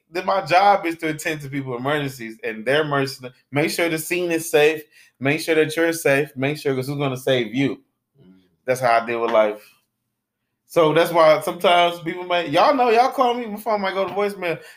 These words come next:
Speaker 1: 'cause I, shit, at this time, I can't deal with no emergencies. I'm having an emergency of my own. I take time to myself to think or to, you know, listen to a song or to watch a video, because I have to make sure that I'm the best version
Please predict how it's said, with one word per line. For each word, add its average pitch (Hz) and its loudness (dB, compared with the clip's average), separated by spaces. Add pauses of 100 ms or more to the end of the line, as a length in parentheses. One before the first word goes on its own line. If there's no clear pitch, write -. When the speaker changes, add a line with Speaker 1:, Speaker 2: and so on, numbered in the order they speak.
Speaker 1:
'cause 208 4
I, - 4 (140)
shit, 175 0
at 151 2
this 214 -2
time, 202 4
I 196 -4
can't 196 -6
deal 175 -4
with 170 -10
no 165 -2
emergencies. 180 -4
I'm 151 -6
having 143 -4
an 143 -2
emergency 160 0
of 131 -2
my 131 0
own. 170 2 (320)
I 175 4
take 208 0
time 214 8
to 180 2
myself 180 4 (420)
to 156 0
think 180 0
or 147 2
to, 139 -2 (360)
you 151 -6
know, 156 4
listen 170 -2
to 165 0
a 151 -2
song 175 2
or 151 0
to 135 -2
watch 160 2
a 147 -10
video, 165 0
because 143 -2 (280)
I 127 4
have 156 4
to 147 -4
make 143 -4
sure 117 -4
that 107 2
I'm 135 2
the 120 -8
best 113 -2
version 107 -4